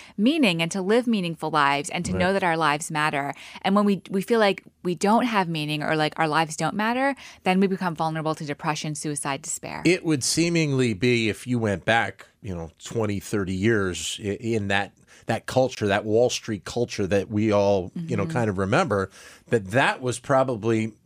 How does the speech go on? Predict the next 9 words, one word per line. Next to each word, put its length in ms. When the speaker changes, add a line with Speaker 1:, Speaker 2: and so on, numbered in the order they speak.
Speaker 2:
maybe 400
one 340
of 140
the 120
heights 400
of 260
that 220
kind 200
of 140